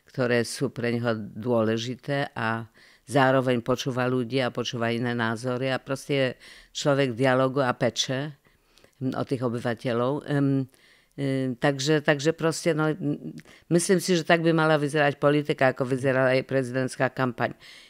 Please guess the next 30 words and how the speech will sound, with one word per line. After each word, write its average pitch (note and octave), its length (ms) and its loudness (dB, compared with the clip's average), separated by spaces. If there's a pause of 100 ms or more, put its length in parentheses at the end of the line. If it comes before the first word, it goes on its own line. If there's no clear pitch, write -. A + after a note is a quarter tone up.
(100)
Ja C#3+ 80 2
pochopiteľne D3+ 800 2
neviem C3 800 0
podrobne, B2 560 2
ako A2+ 320 0
sa, A#2+ 320 -2 (800)
ako, A#2+ 440 -2
ako, - 320 -2
ako A#2+ 400 -2
sa A2+ 400 -2
radí. B2 320 0
Žiaľ B2 400 2
Bohu, C3+ 280 0 (120)
prezident, B2 840 -2
e, B2 200 -4 (540)
či C#3 80 -4
prezidentka B2+ 800 0
na B2+ 160 0
Slovensku B2 580 -4
nemajú B2 460 0
takú A#2+ 260 -4
veľkú B2 320 -4
moc. B2 340 -4 (800)
E, B2+ 160 -8
by B2 160 -4
som B2+ 180 -4
jej A#2+ 300 0
dala B2 320 2
trošku C3 320 -2
viac B2 400 0